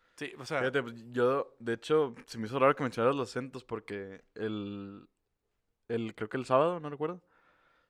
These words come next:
Speaker 2: eh, fuimos a casa de una amiga y su hermana está viviendo en Ciudad de México, estudiando, y vino de visita ahora en Semana Santa. Y, am, le pregunté de qué, y dice, "Ya se te pegó el acento".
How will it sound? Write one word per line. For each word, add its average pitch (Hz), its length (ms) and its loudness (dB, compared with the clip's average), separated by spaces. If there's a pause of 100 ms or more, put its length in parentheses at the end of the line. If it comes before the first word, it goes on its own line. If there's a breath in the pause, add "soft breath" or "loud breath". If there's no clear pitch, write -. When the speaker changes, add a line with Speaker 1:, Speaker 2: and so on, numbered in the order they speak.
(140)
Speaker 2:
eh, 110 240 -2
fuimos 117 260 -8
a 135 40 -8
casa 123 160 -2
de 135 40 -6
una 131 80 -2
amiga 135 320 0
y 113 160 -4
su 113 160 -4
hermana 117 520 0 (160)
está 110 320 -4
viviendo 107 300 -2
en 110 80 -6
Ciudad 104 200 -4
de 98 60 -6
México, 107 540 -10
estudiando, 104 500 -6 (380)
y 107 100 -8
vino 104 240 -4
de 107 60 -2
visita 98 320 -6
ahora 95 160 -6
en 95 60 -16
Semana 98 200 -8
Santa. 131 220 -10 (800)
Y, 110 360 -2 (160)
am, 107 300 0 (280)
le 117 120 2
pregunté 113 280 2
de 127 120 6
qué, 120 120 2
y 117 40 2
dice, 113 120 -2
"Ya 101 80 -2
se - 80 -14
te 113 80 -8
pegó 104 180 0
el 107 80 2
acento". 107 440 -4